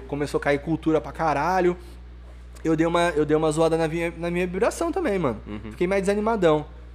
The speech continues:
Speaker 1: Tio, foi de mal a pior também, mano. Foi dos três mil pra zero, tá ligado?
Speaker 2: Uhum.
Speaker 1: Então, mano, o bagulho é vibração, mano. É aquele bagulho que você acorda cedo. Acordou cedo, bateu o, o, o dedo mindinho, o dedinho na,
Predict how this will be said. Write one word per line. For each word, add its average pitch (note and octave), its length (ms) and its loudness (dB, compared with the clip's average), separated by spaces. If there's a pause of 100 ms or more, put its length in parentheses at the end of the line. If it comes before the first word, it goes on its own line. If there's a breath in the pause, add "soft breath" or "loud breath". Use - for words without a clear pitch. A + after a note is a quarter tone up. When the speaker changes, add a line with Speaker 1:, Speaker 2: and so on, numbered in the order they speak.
(140)
Speaker 1:
Tio, D#3+ 320 2 (540)
foi F#3+ 160 -2
de G#3 80 -2
mal G#3 140 2
a A3 40 -2
pior B3+ 280 2
também, D4+ 260 0
mano. D#4 160 -2 (580)
Foi D#3+ 180 2
dos F3 160 -2
três F#3+ 300 6
mil E3+ 220 4
pra A3 200 -2
zero, G#3 320 4
tá - 140 -8
ligado? A2+ 300 -2
Speaker 2:
Uhum. A2 260 -6 (240 loud breath)
Speaker 1:
Então, A3 220 4
mano, F#3 140 4
o D3+ 40 0
bagulho E3 200 8
é G#3 40 6
vibração, G#3+ 480 2
mano. C3+ 300 2
É C#3 80 2
aquele G3+ 240 4
bagulho G3 300 4
que G3+ 60 -8
você A3 80 -2
acorda G#3+ 320 4
cedo. D3 340 2
Acordou F3 300 2
cedo, D#3+ 240 -2
bateu C#3+ 280 4
o, G3 420 6
o, - 380 -4
o - 20 0
dedo D#3+ 300 2
mindinho, D#3+ 460 2
o C#3 60 4
dedinho D3+ 460 2
na, D3+ 120 6